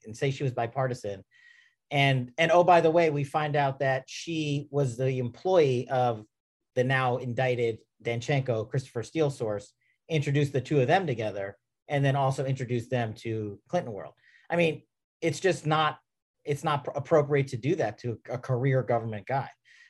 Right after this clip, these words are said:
On the, on the Ukraine, um, it sucks. War is the worst thing ever. Like, you, I hate it. And whether we're a part of it or whether our allies are fighting it or whether Ukraine's being invaded or another country's being invaded,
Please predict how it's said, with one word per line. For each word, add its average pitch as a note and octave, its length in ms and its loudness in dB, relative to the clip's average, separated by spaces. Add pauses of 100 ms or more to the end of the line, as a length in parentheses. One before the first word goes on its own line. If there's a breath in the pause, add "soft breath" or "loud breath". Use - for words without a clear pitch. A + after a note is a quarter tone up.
(100)
On D#3+ 160 0
the, D#3 260 2
on D3+ 140 -4
the D3 60 -2
Ukraine, D#3+ 840 0 (460)
um, C3 440 0 (440)
it D3+ 140 -2
sucks. - 500 2
War E3 560 4
is C#3+ 140 -4
the D#3+ 100 6
worst D3+ 500 -2
thing D#3+ 320 -4
ever. C3+ 320 -4 (600)
Like, B2 160 -6 (100)
you, C3 280 -8 (220)
I A#2 120 -2
hate C#3+ 240 4
it. - 140 -8 (500)
And D3 320 2
whether F#3 260 2
we're E3 200 2
a B2+ 100 -4
part F#3 280 0
of F3+ 100 -2
it F3+ 240 -2
or C#3 100 -4
whether C#3 260 -2
our A#2 220 -4
allies E3+ 380 4
are E3 80 0
fighting E3 380 0
it D#3 200 -4
or A2+ 80 -4
whether A2+ 200 -2
Ukraine's D3 480 -4
being C#3 220 -2
invaded C3+ 580 0
or A2 80 -4
another B2+ 260 -4
country's D3+ 320 -12
being D3+ 200 -8
invaded, C#3 500 -2